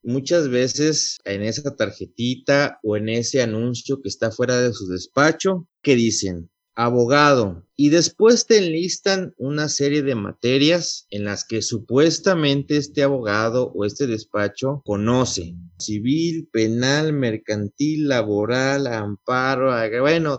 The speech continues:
toda una serie de materias. Pero la realidad de las cosas, pues no se puede ser experto en todas las materias.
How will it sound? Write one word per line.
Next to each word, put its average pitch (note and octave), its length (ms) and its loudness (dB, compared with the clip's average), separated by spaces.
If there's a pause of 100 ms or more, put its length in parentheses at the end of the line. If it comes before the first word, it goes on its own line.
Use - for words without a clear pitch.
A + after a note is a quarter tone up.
toda F3 500 2
una E3 280 -2
serie C#3 440 0
de B2+ 100 -2
materias. B2 680 -2 (240)
Pero D#3+ 300 8
la D#3+ 400 4
realidad E3 480 6
de A#3 100 4
las A#3 240 0
cosas, F3 640 0 (100)
pues G2+ 220 -8
no C3+ 420 0
se C3+ 220 -4
puede C3 420 0
ser A#2 240 -2
experto A2 680 -4
en A2+ 160 -6
todas G2 340 -4
las F#2 240 -10
materias. E2+ 680 -16